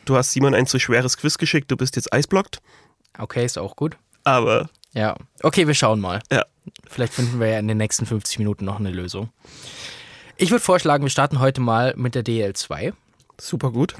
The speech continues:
Speaker 2: Weil wir, glaub ich, die letzten Male immer mit der Penny D L gestartet sind.
Speaker 1: Ja.
Speaker 2: Ah ja, okay, vielleicht vorher ganz kurz N H L. Stachowiak ist wieder da, Samenski ist in der, in der A H L.
Speaker 1: Stachowiak ist wieder da.
Speaker 2: Stachowiak ist wieder da.
Speaker 1: Wo war er denn?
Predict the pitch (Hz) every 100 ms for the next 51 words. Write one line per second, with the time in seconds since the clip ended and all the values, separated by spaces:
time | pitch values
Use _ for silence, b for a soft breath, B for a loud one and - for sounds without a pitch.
0 | - 117 120 123 127 127 - 123 - 147
1 | 151 170 147 143 143 147 135 135 120 92
2 | 95 - 90 90 - - 117 - - 127
3 | - b b b - 147 156 139 - 127
4 | 123 120 147 135 139 131 - 120 - 113
5 | - 127 135 135 b b - 123 139 139
6 | 120 117 113 110 117 123 131 - - 117
7 | 113 - 107 110 101 101 104 107 98 92
8 | - - B B B B B _ _ -
9 | - - - 135 120 131 139 123 117 131
10 | 135 135 - 123 135 127 120 117 123 117
11 | 113 113 135 208 151 135